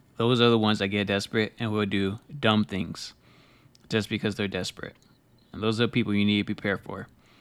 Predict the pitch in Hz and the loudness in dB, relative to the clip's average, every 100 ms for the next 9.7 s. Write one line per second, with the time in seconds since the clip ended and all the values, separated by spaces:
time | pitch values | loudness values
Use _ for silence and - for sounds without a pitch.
0 | _ _ _ _ _ - 113 - 127 135 | _ _ _ _ _ -14 -8 0 2 4
1 | 135 131 127 110 101 - - _ _ _ | 4 4 4 2 2 -6 -20 _ _ _
2 | _ _ 107 113 107 - 107 98 90 82 | _ _ 0 2 2 0 0 0 -2 -8
3 | 101 - - - _ _ _ _ - 113 | -8 -12 -20 -20 _ _ _ _ -10 -6
4 | 101 107 117 104 107 110 113 117 127 117 | 2 4 4 4 0 0 0 2 2 0
5 | 98 98 - - - _ _ _ _ _ | -4 -4 -6 -12 -16 _ _ _ _ _
6 | _ _ _ _ _ _ _ _ _ _ | _ _ _ _ _ _ _ _ _ _
7 | 107 104 107 95 - 65 - - - _ | 0 0 0 -4 -6 -14 -16 -20 -20 _
8 | _ _ - - _ - 110 104 107 101 | _ _ -20 -20 _ -4 -2 2 2 4
9 | 101 113 101 98 87 - - | 2 0 -2 -2 -6 -10 -14